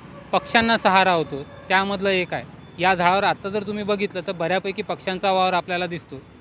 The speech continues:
याच्या बिया वगैरे ते खातात आणि त्यांचं उदरभरण याच्यावर होतं.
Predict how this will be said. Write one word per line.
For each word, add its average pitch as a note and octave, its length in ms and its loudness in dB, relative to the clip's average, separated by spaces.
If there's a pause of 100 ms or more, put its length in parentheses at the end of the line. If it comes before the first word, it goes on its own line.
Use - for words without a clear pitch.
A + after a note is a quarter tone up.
(200)
याच्या E3 260 0
बिया E3+ 280 2
वगैरे F#3 260 -2
ते G3 200 -6
खातात D#3 280 0 (480)
आणि F3+ 260 0
त्यांचं F3+ 480 -2 (280)
उदरभरण F#3+ 480 2
याच्यावर E3+ 380 0
होतं. C#3 200 -2